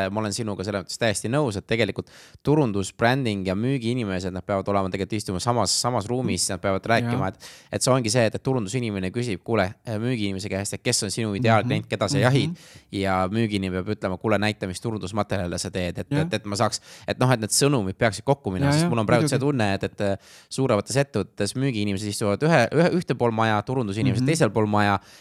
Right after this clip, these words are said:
Speaker 1: ja siis, äh, okei, vaatame, mis välja tuleb ja siis noh, mõlemad ütlevad, näe, müügimehed ei oska ja teine ütleb, et turundusinimesed ei oska, et isegi kui neil mingi suhtlus käib, on ju, ma ei taha kedagi nagu halvustada, midagi
Speaker 2: Mhm.
Speaker 1: sihukest, et lihtsalt, et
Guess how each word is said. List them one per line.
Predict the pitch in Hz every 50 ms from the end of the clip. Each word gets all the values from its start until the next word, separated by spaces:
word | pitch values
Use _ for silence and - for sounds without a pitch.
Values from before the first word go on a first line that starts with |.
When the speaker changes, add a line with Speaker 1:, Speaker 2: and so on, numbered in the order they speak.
| _ -
Speaker 1:
ja | - 104
siis, | 104 123 117 110 - -
äh, | 107 104 104 101 101 104
okei, | 113 - - 113 101 101
vaatame, | 113 113 107 - 101 101
mis | 101 98
välja | 120 117 117 113
tuleb | 123 160 165 135 107 101
ja | 95
siis | 113 104 -
noh, | 110 110
mõlemad | 117 117 107 98 95
ütlevad, | 110 107 - 104 95
näe, | 101 101 101
müügimehed | 107 123 131 117 107 98 101 101 95 92
ei | 101
oska | 101 - - - 98 90
ja | 92 92 92 90
teine | - 107 104 104 101
ütleb, | 104 - 98
et | 92 -
turundusinimesed | - 117 110 104 90 92 101 107 92 90 87 110 - -
ei | 95
oska, | 95 - - - 92
et | 92 -
isegi | 117 123 123 110
kui | 101 110
neil | 107 104 104
mingi | 107 104
suhtlus | 107 165 170 165 - 120 -
käib, | - - - 220 - -
on | 113 113 117 113
ju, | 110 - - - - - -
ma | 123
ei |
taha | 143 170 156 123
kedagi | - 135 131 107 95 92
nagu | 95 95 - 101
halvustada, | 113 151 135 104 - - 90 95
midagi | 98 101 101 98
Speaker 2:
Mhm. | 113 135 135
Speaker 1:
sihukest, | 135 95 -
et | - - -
lihtsalt, | 104 - 104 - -
et | 104 - - _ _ - 101